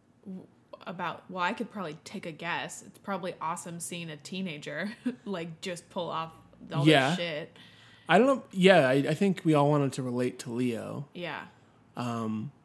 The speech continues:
Speaker 2: I mean, Hanks is cool in it.
Speaker 1: Yeah.
Speaker 2: But I can't, I think it's just, there's just so much going on and so many different things he's doing that it was probably exactly that. It's probably me being like, "You know, if I want to be that and, like, people say I can't do it, I'll just do it anyway."
Speaker 1: Yeah, it,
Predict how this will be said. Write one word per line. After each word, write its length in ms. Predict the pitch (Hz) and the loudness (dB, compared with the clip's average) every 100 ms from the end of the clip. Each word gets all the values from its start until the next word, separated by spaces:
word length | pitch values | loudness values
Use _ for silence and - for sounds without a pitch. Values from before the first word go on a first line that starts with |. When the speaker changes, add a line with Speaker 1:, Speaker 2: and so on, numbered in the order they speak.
| _ _ _ _ - | _ _ _ _ -8
Speaker 2:
I 40 | |
mean, 100 | 139 | -6
Hanks 320 | 120 127 147 | -4 -4 -4
is 60 | - | -8
cool 320 | - 143 131 | -8 -4 -2
in 80 | 127 | -2
it. 200 | 151 170 - | -4 -6 -10
Speaker 1:
Yeah. 300 | 190 170 151 160 - _ - | -8 -6 -6 -8 -16 _ -6
Speaker 2:
But 80 | 175 | -4
I 20 | |
can't, 140 | - 180 | -4 0
I 80 | 185 | 2
think 160 | 311 | 2
it's 80 | 339 | 2
just, 240 | 247 - 185 | -2 -2 4
there's 280 | 185 165 | 4 4
just 240 | - 165 - | -2 -2 0
so 180 | 160 151 | 2 4
much 300 | 143 143 - | 4 2 0
going 300 | 139 123 117 | 0 0 0
on 180 | 120 | -2
and 120 | 123 117 | -2 -2
so 160 | 139 | -2
many 160 | 127 120 | -2 -4
different 460 | 120 113 123 113 - | -4 -8 -6 -8 -10
things 440 | - 131 127 123 | -10 -6 -6 -6
he's 220 | 135 123 | -6 -6
doing 380 | 123 113 113 120 | -6 -6 -4 -4
that 100 | 113 - _ | -4 -8 _
it 60 | 170 | -2
was 100 | 160 | 2
probably 320 | 190 160 123 | 2 2 2
exactly 380 | 113 113 107 117 | -2 -4 -10 -10
that. 120 | 87 | -10
It's 100 | - | -8
probably 180 | - 117 | -8 -6
me 120 | 107 | -6
being 220 | 107 104 90 | -6 -8 -10
like, 200 | 90 82 - - _ _ | -12 -14 -20 -20 _ _
"You 80 | 233 | -10
know, 60 | |
if 100 | 117 | -8
I 60 | 135 | -6
want 100 | 165 | -6
to 60 | 110 | -6
be 160 | 98 | -8
that 240 | 95 151 131 | -8 -8 -8
and, 100 | 104 | -10
like, 160 | 101 | -12
people 300 | - 123 104 | -14 -12 -10
say 240 | - 135 117 | -10 -10 -10
I 40 | |
can't 260 | - 123 104 | -10 -10 -8
do 100 | 151 | -8
it, 40 | |
I'll 80 | 131 | -8
just 120 | 143 | -10
do 120 | 143 | -8
it 60 | 143 | -8
anyway." 300 | 208 160 - | -6 -8 -10
Speaker 1:
Yeah, 160 | 240 190 - | -10 -12 -10
it, 240 | 240 254 | -8 -8